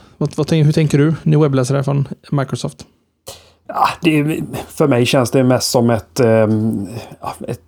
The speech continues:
Speaker 2: chans för Microsoft att byta namn på det de redan har till någonting annat. Det är,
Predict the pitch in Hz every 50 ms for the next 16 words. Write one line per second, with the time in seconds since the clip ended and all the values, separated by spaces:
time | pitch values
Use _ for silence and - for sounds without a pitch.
0 | 214 - - - 151 143 147 151 - - - 156 156 139 127 - - 143 113 143
1 | 135 120 131 117 - 127 117 110 113 113 - 131 127 120 113 113 110 117 113 110
2 | 104 110 101 104 107 113 113 110 - 120 117 110 104 101 120 117 117 117 113 110
3 | 107 - - - - - - 151 147 135 127 120 120 117 117 113 110 107